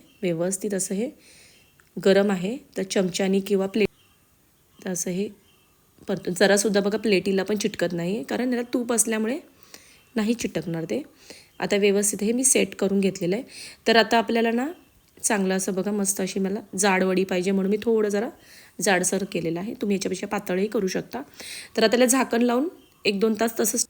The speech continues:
नॉर्मल टेम्परेचरवर ठेवून द्यायचं आहे. फ्रीजमध्ये वगैरे ठेवायची गरज नाही. तर आता हे मी एक दीड तास चांगलं असं, दोन तास मी चांगल्याला सेट होऊन दिलं आहे. बघा, आता ही वडी पाडताना जरासुद्धा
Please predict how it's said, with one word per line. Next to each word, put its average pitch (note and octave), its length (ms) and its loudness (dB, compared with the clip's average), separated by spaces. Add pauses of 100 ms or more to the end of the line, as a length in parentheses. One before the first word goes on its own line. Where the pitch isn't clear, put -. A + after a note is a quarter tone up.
नॉर्मल G#3 340 0
टेम्परेचरवर G3 540 -2
ठेवून G3+ 280 0
द्यायचं D3+ 300 -2
आहे. G#3+ 140 -2
फ्रीजमध्ये G#3 480 0
वगैरे G3 260 -2
ठेवायची F#3+ 380 -4
गरज E3 280 -2
नाही. F3 160 -6 (580)
तर G3+ 60 2
आता G3 140 2
हे G3+ 120 4
मी G#3 160 6
एक F#3 100 0
दीड G3+ 220 4
तास G3+ 180 0
चांगलं F#3+ 320 0
असं, G3 240 -2 (120)
दोन F#3 300 0
तास F#3+ 220 -2
मी G3 220 2 (440)
चांगल्याला F#3 380 0
सेट F#3+ 300 2
होऊन F#3 180 0
दिलं D#3+ 160 -4
आहे. F3+ 80 -6
बघा, G3 220 0
आता F#3+ 160 -4
ही G3 120 0
वडी G3 260 2
पाडताना F#3 460 -4
जरासुद्धा F#3+ 760 -2